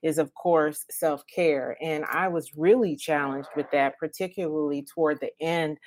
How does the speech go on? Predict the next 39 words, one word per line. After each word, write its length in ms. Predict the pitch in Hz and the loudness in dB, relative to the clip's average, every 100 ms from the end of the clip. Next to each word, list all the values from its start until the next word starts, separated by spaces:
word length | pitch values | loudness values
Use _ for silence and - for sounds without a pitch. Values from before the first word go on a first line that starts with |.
| - - - | -18 -18 -4
of 120 | - 151 | -4 0
my 200 | 156 147 | 0 0
time 360 | - 156 147 | 0 0 0
at 120 | 139 | -4
Susan 340 | - 165 147 147 | -4 -4 -4 -6
G 160 | 139 | -6
Komen. 420 | 139 170 170 135 135 | -2 -2 0 -2 -4
And, 240 | 127 - - | -8 -12 -8
and 160 | 147 | 0
by 140 | 151 147 | 2 2
the 100 | 143 | 2
time 320 | - 170 160 | 2 2 4
I 80 | 147 | 4
left, 540 | 147 170 135 139 - | 6 6 4 0 -2
I, 200 | - 123 - | 2 2 4
I 80 | 160 | 2
was, 180 | 151 - | 2 2
honestly, 480 | 147 180 208 - 208 | 2 4 2 2 4
I 40 | 170 | 4
was 140 | 139 | 2
a 60 | 139 | 2
hot 280 | 151 127 | 2 2
mess. 340 | 131 131 - - | 0 -4 -6 -4
I 140 | 120 135 | -2 0
was 240 | 269 - _ - - - | -2 -8 _ -20 -20 0
having, 500 | 160 156 156 151 - 147 | 2 2 0 -4 -6 -4
um, 300 | 143 139 - | -2 -2 -6
anxiety 640 | 151 147 151 156 160 156 151 | -6 -2 4 6 6 6 2
attacks, 540 | - 156 143 135 - | 2 4 4 2 -6
and 160 | 143 135 | -4 -4
I 60 | |
was 180 | 135 131 | -4 0
suffering 400 | 160 151 147 143 | 0 0 -6 -10
from 300 | - 151 147 | -6 -6 -6
severe 480 | - 139 151 151 139 | -6 0 4 4 4
anxi-, 380 | 135 143 139 143 - | 0 -2 0 -2 -2
uh, 180 | 143 135 | -4 -2
exhaustion 720 | 139 139 170 185 - 156 147 | -2 2 2 2 -4 -6 -4
because 520 | 147 143 165 151 147 | -6 0 2 2 0